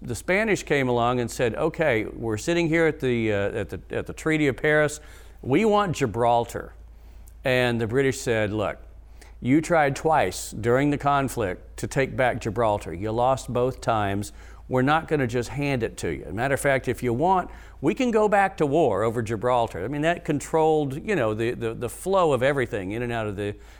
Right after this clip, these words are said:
the Mediterranean. So, uh, so <laughs> the, the British,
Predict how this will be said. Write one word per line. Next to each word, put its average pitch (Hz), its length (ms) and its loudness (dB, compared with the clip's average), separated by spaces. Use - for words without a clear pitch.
the 131 100 -2
Mediterranean. 127 760 0
So, 147 580 4
uh, 113 600 2
so 127 280 -4
<laughs> - 160 -8
the, 175 120 2
the 131 140 0
British, 170 400 2